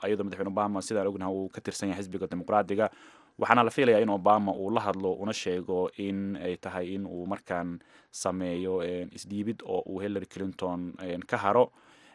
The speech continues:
taas oo fursad u siinaysa in ay diiradda saarto, eh, Donald Trump oo dhinaca, en, dem-, ka tirsan, eh, xisbiga jamhuuriga.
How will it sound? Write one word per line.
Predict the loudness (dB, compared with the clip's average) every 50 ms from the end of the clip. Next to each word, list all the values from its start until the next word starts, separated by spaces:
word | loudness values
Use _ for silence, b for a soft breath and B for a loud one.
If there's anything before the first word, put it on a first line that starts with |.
| b _
taas | 8 10 10 10 8 6
oo | 2 0 0
fursad | 0 -2 -6 -4 -2 -2 -2 -2
u | -4
siinaysa | -2 0 2 2 2 2 0 0 -2 -4
in | -2 -2 -2
ay | 0 0 -2
diiradda | -2 0 2 2 2 2 -2
saarto, | -2 0 0 0 0 -2 _ -6 -4 -2 -2
eh, | -4 0
Donald | 0 0 0 0 -2
Trump | -2 -2 -2 0 -2
oo | -2
dhinaca, | -2 -2 -2 0 0 0 0 0 0 -2 -4 -6 -8
en, | -8 -8 -8 -6
dem-, | -6 -6 -6 -6 -8 -8
ka | -10 -10
tirsan, | -8 -8 -8 -8 -4 -4 -4 -4 -4 -6 -10 -12 _ _ _ _ _ _ _ -8
eh, | -8 -6
xisbiga | -6 -6 -8 -6 -6 -6 -6 -6
jamhuuriga. | -6 -6 -4 -4 -2 -2 2 2 2 2